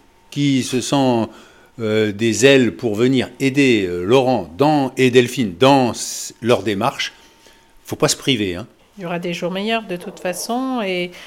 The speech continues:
Speaker 2: ce qu'on voudrait surtout savoir, c'est que comme il a encore un petit peu de lumière, la rétine est encore un petit peu collée,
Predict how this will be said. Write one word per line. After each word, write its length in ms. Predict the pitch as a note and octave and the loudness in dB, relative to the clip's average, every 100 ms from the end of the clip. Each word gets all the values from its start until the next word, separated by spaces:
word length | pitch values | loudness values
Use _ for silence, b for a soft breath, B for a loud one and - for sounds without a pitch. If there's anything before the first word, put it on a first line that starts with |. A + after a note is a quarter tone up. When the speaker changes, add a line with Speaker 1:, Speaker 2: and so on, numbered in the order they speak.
| B B B _ | B B B _
Speaker 2:
ce 200 | - - | -12 -10
qu'on 240 | - A#3+ A3+ | -2 0 0
voudrait 340 | A#3 A3+ A3 | -2 -2 -2
surtout 320 | A3 B3+ B3 | -2 -6 -8
savoir, 460 | A#3+ A3+ G#3 G#3+ B3 | -4 -2 0 0 0
c'est 200 | - F#3+ | -4 -8
que 160 | F#3+ F3+ | -6 -6
comme 260 | A3 A#3 | -2 -2
il 140 | A#3+ A3 | -2 -2
a 40 | |
encore 260 | G#3 A3 G#3 | -2 -2 -2
un 100 | G#3 | -4
petit 160 | - | -8
peu 160 | - F#3+ | -6 -6
de 80 | F#3 | -4
lumière, 400 | F#3+ A3 C4 A#3+ | -4 -2 0 0
la 100 | F#3 | 0
rétine 420 | F#3 F3+ G#3 G3+ | -2 -4 -8 -6
est 80 | F3 | -4
encore 280 | E3+ G#3 | -4 -4
un 100 | A3+ | -4
petit 180 | A3 A3 | -6 -10
peu 160 | - F#3+ | -10 -10
collée, 380 | - F3+ A3+ | -8 -6 -8